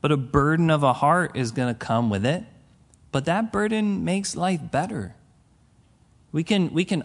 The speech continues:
isolate ourselves so that we don't have to feel the care for other people. But the more you begin to carry with you what God thinks of a single soul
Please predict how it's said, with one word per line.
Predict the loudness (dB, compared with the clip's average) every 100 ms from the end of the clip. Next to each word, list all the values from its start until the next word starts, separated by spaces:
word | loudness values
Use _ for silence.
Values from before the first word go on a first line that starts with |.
| -2
isolate | 0 0 0 0 0
ourselves | -2 0 -2 -2
so | -4
that | -4 -4
we | -2
don't | 0
have | 0 -2
to | -4
feel | -8 -2 -2
the | -2
care | -6 -4 -2 -2 -4 -10 -20 _ _
for | -2
other | -2
people. | -4 -6 -4 -6 -6 -8 -16 -20 _ _ _ _ -8
But | -8 -8 -20 -18
the | -6 0
more | 4 6 6 4
you | 4 2 2 0
begin | -2 -2 -2
to | -2
carry | -2 -2 0 0
with | 0 0
you | 0 0 0
what | -4 -2
God | 0 0 -2
thinks | -4 -6 -8
of |
a | -8
single | -6 -4 -4 -6
soul | -4 -4 -2 -6 -8